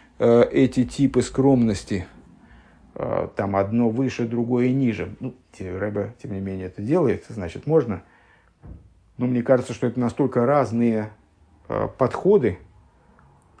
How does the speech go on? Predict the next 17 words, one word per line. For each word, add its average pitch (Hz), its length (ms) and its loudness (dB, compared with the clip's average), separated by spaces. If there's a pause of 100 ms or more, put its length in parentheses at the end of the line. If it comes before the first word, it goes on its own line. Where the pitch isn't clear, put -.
(760)
принципиально, 120 680 2
что 110 220 -4
в 104 140 -16
каком-то 160 400 0
смысле 123 420 0
они 113 220 0
являются 120 420 2
автономными 123 580 0
друг 104 220 -6
от 110 140 2
друга. 101 320 -4 (880)
То - 60 -10
есть 107 120 -4
вот 123 100 2
эта 156 180 6
базовая 113 580 4
скромность, 110 720 0